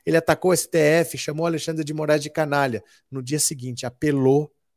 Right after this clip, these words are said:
pro Michel Temer, fez uma carta à nação, tá com o rabinho entre as pernas. Ali ele perdeu o apoio dos militares, porque ele viu que ele é só um palhaço, que só sabe gargantear e não vai fazer nada nunca. Já perdeu os evangélicos, já perdeu os militares,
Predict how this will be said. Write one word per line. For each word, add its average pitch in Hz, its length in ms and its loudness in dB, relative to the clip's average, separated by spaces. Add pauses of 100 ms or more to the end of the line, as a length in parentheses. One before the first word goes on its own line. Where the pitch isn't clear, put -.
pro 123 280 -4
Michel 127 320 2
Temer, 131 420 -2
fez 127 220 -6
uma 135 180 -2
carta 135 360 2
à - 20 0
nação, 131 420 -4
tá 135 140 -6
com 143 120 -6
o 139 40 -2
rabinho 131 420 -4
entre 127 160 -10
as 120 140 -8
pernas. 127 500 -8 (460)
Ali 127 180 6
ele 139 140 4
perdeu 139 400 6
o 143 40 4
apoio 135 300 0
dos 120 140 -10
militares, 127 480 -2
porque - 180 -10
ele 135 80 -2
viu 120 240 -4
que 127 100 -4
ele 127 80 0
é 123 40 0
só 135 240 -2
um 131 100 -8
palhaço, 123 800 0
que - 60 -14
só 127 80 -4
sabe 131 280 -6
gargantear 127 800 -2
e 127 40 -6
não 120 100 -8
vai 117 120 -4
fazer 117 280 -6
nada 120 280 -4
nunca. 127 320 -12 (440)
Já 156 180 0
perdeu 175 260 4
os 170 100 2
evangélicos, 175 600 2
já 165 80 0
perdeu 160 360 0
os 151 120 -2
militares, 156 640 0